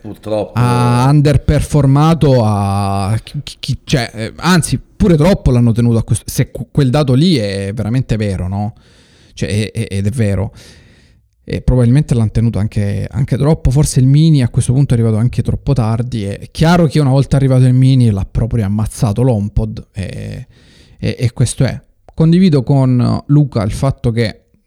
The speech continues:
Speaker 2: insomma, ho letto come ho letto, ho visto le review, eccetera, d-, qualitativamente non c'è niente da fare. Ecco, quello è il classico,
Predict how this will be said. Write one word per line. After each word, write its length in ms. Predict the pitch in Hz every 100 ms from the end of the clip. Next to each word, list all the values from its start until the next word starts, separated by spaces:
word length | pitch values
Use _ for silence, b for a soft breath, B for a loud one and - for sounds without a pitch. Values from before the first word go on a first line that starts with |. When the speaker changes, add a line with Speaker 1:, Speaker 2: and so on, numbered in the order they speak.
| _
Speaker 2:
insomma, 260 | - -
ho 60 | 107
letto 360 | 110 110 - 117
come 180 | 110
ho 40 | 107
letto, 440 | 107 123 - -
ho 160 | 95 101
visto 400 | - 110 113 -
le 140 | 113 107
review, 300 | 104 113 110
eccetera, 480 | - 135 120 95 101
d-, 320 | - - -
qualitativamente 800 | 143 143 143 139 147 160 165 123
non 100 | 120
c'è 180 | - 113
niente 300 | 127 123 113
da 100 | 110
fare. 360 | 110 107 110
Ecco, 240 | - - 120
quello 220 | 170 147
è 20 |
il 100 | 120
classico, 840 | - 139 139 - 131 117 117 113